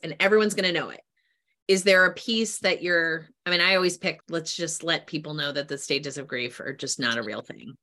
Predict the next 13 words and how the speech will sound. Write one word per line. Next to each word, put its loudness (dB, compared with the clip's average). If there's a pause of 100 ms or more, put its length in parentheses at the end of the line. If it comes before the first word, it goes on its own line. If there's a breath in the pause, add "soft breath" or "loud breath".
(140)
Like, -4
anyone's 6
stages 2
of -2
grief -2
are -6
not -6
a -4
real 0
thing. 4
I 0
would 0
just -2